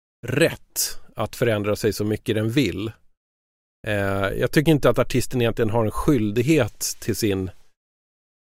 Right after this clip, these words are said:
eh, publik att alltid ge den vad den vill.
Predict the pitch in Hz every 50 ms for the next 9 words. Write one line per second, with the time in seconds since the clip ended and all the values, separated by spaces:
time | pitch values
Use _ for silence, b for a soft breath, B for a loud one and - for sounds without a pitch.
0 | _ _ _ _ _ _ - - - - - - - - - - 135 123 120 131
1 | 135 151 135 107 95 - - 120 104 - 104 117 101 95 - - - 113 104 104
2 | 110 101 98 95 92 98 95 92 92 92 92 - - - - 101 104 101 104 113
3 | 123 139 - - - -